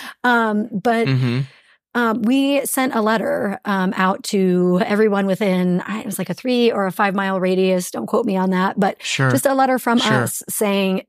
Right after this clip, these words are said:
Speaker 1: you know, "We have made this decision. We wanted you to hear it from us before the required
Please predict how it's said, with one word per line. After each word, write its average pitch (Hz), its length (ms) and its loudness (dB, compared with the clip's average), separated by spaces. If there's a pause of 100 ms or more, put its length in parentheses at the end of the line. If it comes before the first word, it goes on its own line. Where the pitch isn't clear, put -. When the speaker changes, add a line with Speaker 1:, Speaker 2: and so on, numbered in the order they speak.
(120)
Speaker 1:
you 220 140 -2
know, 190 260 0
"We 214 420 -2
have 214 180 0
made 196 240 0
this 185 180 -2
decision. 285 800 -2
We 202 100 -2
wanted 180 300 0
you 190 80 0
to 190 80 0
hear 180 180 0
it - 100 -4
from 185 200 -2
us 240 400 0
before 180 760 0 (300)
the 190 100 0
required 220 720 2